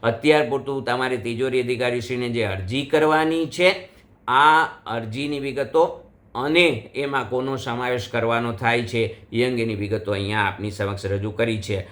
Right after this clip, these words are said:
અલબત્ત થોડી વિશેષ માહિતી આપવાની થઈ અને વિગતવાર સમજૂતી આપવાની થઈ એટલે થોડો, અ, સમયની અવધિ વધારે લાગી છે, એના માટે દરગુજર કરશો. આમ છતાં કોઈ પણ પ્રશ્ન હોય તો આપ મારા મોબાઈલ નંબર અઠ્ઠાણું બસો ચુમ્માલીસ અઠ્યાસી છાસઠ સાત ઉપર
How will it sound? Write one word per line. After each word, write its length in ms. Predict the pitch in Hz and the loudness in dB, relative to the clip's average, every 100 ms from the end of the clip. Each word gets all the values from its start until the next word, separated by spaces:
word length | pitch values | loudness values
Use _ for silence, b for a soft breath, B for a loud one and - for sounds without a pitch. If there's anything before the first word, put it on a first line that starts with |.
| B | B
અલબત્ત 480 | - 113 143 147 - | 0 2 2 2 -4
થોડી 220 | 139 131 | -4 -2
વિશેષ 480 | 120 107 95 120 98 | -2 -4 -2 -4 -2
માહિતી 440 | 117 120 123 110 113 | -4 -2 -2 0 -2
આપવાની 500 | 110 113 113 120 120 | -2 -2 -2 0 -4
થઈ 280 | 104 123 | -2 0
અને 200 | 117 117 | 0 -2
વિગતવાર 600 | 101 101 113 117 131 135 | -4 -2 -2 0 0 0
સમજૂતી 500 | 113 120 120 123 117 | 0 -4 -2 -2 -2
આપવાની 420 | 110 104 107 110 107 | -2 -2 -6 -6 -4
થઈ 140 | 110 | -2
એટલે 300 | 107 107 110 | -2 -2 -4
થોડો, 440 | 95 107 120 107 B B | -2 0 0 0 B B
અ, 420 | 113 113 117 113 | 0 0 2 0
સમયની 540 | 107 - 107 120 120 110 | -2 -4 -2 0 0 0
અવધિ 320 | 110 101 110 | -2 -2 -2
વધારે 420 | 104 101 107 104 | -2 -2 -2 0
લાગી 380 | 107 107 104 107 | 0 -2 -2 -4
છે, 160 | 113 110 | -4 -2
એના 160 | 104 | -2
માટે 260 | 104 101 101 | -4 -4 -4
દરગુજર 540 | 101 101 104 110 127 | -4 -4 -4 0 0
કરશો. 480 | 117 120 - 160 160 B - | 0 -4 4 2 2 B -2
આમ 200 | 117 110 | 0 0
છતાં 280 | 113 123 113 | -2 0 0
કોઈ 140 | 127 | 0
પણ 200 | 127 131 | 0 -2
પ્રશ્ન 340 | 117 110 107 120 | -2 -6 -4 0
હોય 280 | 113 120 117 | 4 4 2
તો 140 | 113 | 0
આપ 180 | 107 98 | -2 -2
મારા 220 | 104 101 | -2 -2
મોબાઈલ 400 | 104 101 107 107 | -4 -4 -2 -2
નંબર 220 | 107 107 | -2 -2
અઠ્ઠાણું 480 | 101 98 - 110 110 | -2 -4 -4 -2 0
બસો 300 | 110 107 110 | -2 -2 -4
ચુમ્માલીસ 600 | 101 117 113 113 117 107 | -2 -2 -2 -2 -2 -2
અઠ્યાસી 460 | 98 92 110 107 98 | -4 -2 -2 -2 -4
છાસઠ 380 | 104 104 101 | -4 -4 -6
સાત 320 | 95 101 104 104 | -4 -4 -2 -2
ઉપર 200 | 113 | -2